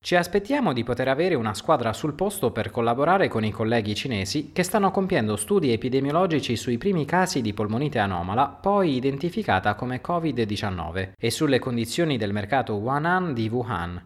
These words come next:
primo focolaio riconosciuto dell'epidemia. "Un team di esperti internazionali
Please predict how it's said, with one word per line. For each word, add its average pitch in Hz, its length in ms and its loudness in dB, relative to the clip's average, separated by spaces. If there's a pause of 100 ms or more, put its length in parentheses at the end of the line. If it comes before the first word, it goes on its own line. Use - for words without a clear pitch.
(100)
primo 196 360 4
focolaio 113 500 4
riconosciuto 139 720 0
dell'epidemia. 98 720 -2 (380)
"Un 175 320 4
team 247 240 0
di 117 100 4
esperti 139 520 2
internazionali 101 880 -2